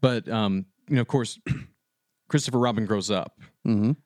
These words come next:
Speaker 1: And so all of his friends, um,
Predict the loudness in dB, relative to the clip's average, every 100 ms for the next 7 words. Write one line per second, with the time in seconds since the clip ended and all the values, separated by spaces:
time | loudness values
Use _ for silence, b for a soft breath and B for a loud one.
0 | 0 2 4 4 2 2 2 2 2 2
1 | 0 -2 0 0 0 -2 -6 -12 -20 _
2 | _ _ -2 0 2 0 -2